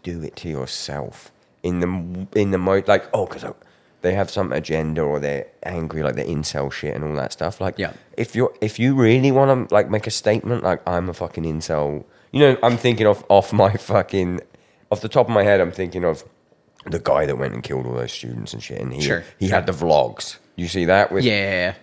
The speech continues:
Speaker 2: yeah.
Speaker 1: like, why didn't
Speaker 2: Like
Speaker 1: you
Speaker 2: the guy,
Speaker 1: just
Speaker 2: like, in his car or
Speaker 1: Yeah.
Speaker 2: whatever? Yeah.
Speaker 1: Why didn't
Speaker 2: Yep.
Speaker 1: you just get a samurai sword and in the middle of the street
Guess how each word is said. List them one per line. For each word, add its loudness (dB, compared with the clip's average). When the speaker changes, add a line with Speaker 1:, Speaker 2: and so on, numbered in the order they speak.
Speaker 2:
yeah. 6
Speaker 1:
like, 6
why -6
didn't 2
Speaker 2:
Like 4
Speaker 1:
you 0
Speaker 2:
the 4
guy, 4
Speaker 1:
just 4
Speaker 2:
like, -2
in -2
his -6
car 0
or 4
Speaker 1:
Yeah. 8
Speaker 2:
whatever? 4
Yeah. -4
Speaker 1:
Why 4
didn't -2
Speaker 2:
Yep. 2
Speaker 1:
you -4
just -10
get 0
a -6
samurai 2
sword -2
and 0
in 2
the 2
middle 2
of -2
the -2
street -8